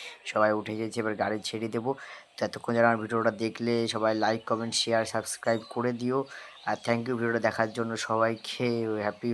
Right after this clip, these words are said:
হোলি আরও একবার বলে দিচ্ছি। আর এটা হোলির শেষেই ভিডিওটা আসছে, হোলি যেহেতু আজকে চলে গেল, তো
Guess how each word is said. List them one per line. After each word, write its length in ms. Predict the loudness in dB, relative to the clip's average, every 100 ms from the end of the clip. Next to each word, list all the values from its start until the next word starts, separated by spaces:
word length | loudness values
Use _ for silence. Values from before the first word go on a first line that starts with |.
| -2
হোলি 260 | -4 -2 0
আরও 120 | 0 -2
একবার 180 | -2 -4 -4
বলে 140 | -6 -4
দিচ্ছি। 340 | -6 -8 -4 -4 -4 -10 -16 -18 -20 0
আর 80 | 0 2
এটা 140 | 2 2
হোলির 220 | 0 0
শেষেই 260 | 0 0 -2 -2
ভিডিওটা 360 | 2 4 8 8
আসছে, 320 | 8 2 -4 -4 -2
হোলি 160 | -4 -2
যেহেতু 200 | -2 2 0
আজকে 240 | 0 -6 -8 -2
চলে 180 | 0 2
গেল, 120 | 2 2 -4 -6 -16 -16 -20
তো 80 | -10